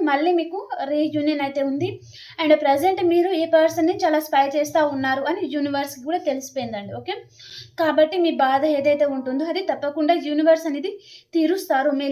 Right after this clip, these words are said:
లైఫ్లో మీ పర్సన్‌ని సేవ్ చేస్తారు. మీకు ఏదైతే మంచిదో దానినే యూనివర్స్ అనేది మీ లైఫ్లో సెండ్ చేయడం అయితే జరుగుతుందన్నమాట.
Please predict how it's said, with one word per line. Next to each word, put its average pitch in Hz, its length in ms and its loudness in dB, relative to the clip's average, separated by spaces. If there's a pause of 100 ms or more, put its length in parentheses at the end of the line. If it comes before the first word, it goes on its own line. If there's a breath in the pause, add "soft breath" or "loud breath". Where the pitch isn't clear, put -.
లైఫ్లో 311 380 0
మీ 302 60 -2 (100)
పర్సన్‌ని 302 420 -2
సేవ్ 294 240 -2
చేస్తారు. 269 480 -2 (540 loud breath)
మీకు 320 220 -4
ఏదైతే 370 320 4 (100)
మంచిదో 302 340 -2 (140)
దానినే 302 500 2
యూనివర్స్ 294 500 0
అనేది 277 260 -4
మీ 311 140 0
లైఫ్లో 262 300 -2
సెండ్ 277 300 -2
చేయడం 269 260 -2
అయితే 302 160 -6
జరుగుతుందన్నమాట. 262 720 -4